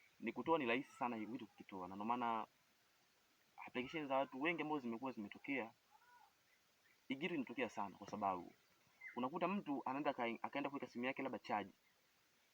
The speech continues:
Kuna muda tu simu yenyewe ikajichezea yenyewe, tu, yani ikajigusa gusa gusa sehemu nyingine, ikagusa hiyo sehemu inaitwa safe mode. Na hii inape-, inapendelea sana kukaa sehemu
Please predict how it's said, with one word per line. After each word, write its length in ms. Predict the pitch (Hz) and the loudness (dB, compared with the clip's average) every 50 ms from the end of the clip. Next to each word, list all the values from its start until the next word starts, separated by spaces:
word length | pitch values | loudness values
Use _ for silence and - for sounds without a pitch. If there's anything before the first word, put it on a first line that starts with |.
| _ _ _ | _ _ _
Kuna 160 | - 127 127 | 4 6 6
muda 260 | 143 180 220 220 160 | 6 6 6 6 4
tu 100 | - 160 | 4 2
simu 260 | - - - 175 160 139 | -4 -2 -2 0 2 2
yenyewe 180 | 143 156 151 143 | 4 4 2 2
ikajichezea 460 | 143 123 117 107 - 113 110 131 135 | 0 0 -2 -2 -4 -4 -2 2 2
yenyewe, 280 | 123 117 117 127 131 123 | 4 4 4 2 0 -2
tu, 160 | - 104 127 | -2 -2 -2
yani 120 | 135 131 | 0 0
ikajigusa 560 | 120 113 113 110 - 120 104 101 113 - 185 - | 0 2 2 0 2 0 -2 -4 -4 -6 -6 -6
gusa 200 | - - - 123 | -6 -6 -6 -8
gusa 200 | 120 123 123 - | -8 -10 -14 -12
sehemu 240 | - - 110 113 | -8 -8 -6 -4
nyingine, 360 | 113 113 123 139 139 131 120 - _ | -4 0 0 0 0 0 -4 -4 _
ikagusa 420 | - - - 107 104 - - - 131 | -6 0 0 0 0 0 -2 0 -2
hiyo 80 | 110 - | -2 0
sehemu 180 | - 131 120 | 0 0 0
inaitwa 180 | 110 101 - - | 0 -4 -4 -6
safe 220 | - - 120 - - 110 | -2 -2 -2 -2 -2 -4
mode. 260 | 107 101 98 87 - - - - - - - | -4 -4 -4 -4 -8 -10 -16 -20 -20 -18 -4
Na 140 | - 117 123 | 2 4 4
hii 200 | 117 - 175 190 165 | 6 6 6 6 6
inape-, 220 | 135 113 - 123 - | 4 4 0 -2 -2
inapendelea 540 | 120 120 120 117 113 135 123 123 139 147 143 | 0 0 0 0 0 0 0 2 2 2 2
sana 140 | 151 139 | 0 -2
kukaa 280 | 131 120 - 135 123 120 | -2 0 6 8 8 8
sehemu 400 | - - 120 123 131 131 127 - | 8 4 4 4 4 4 0 -2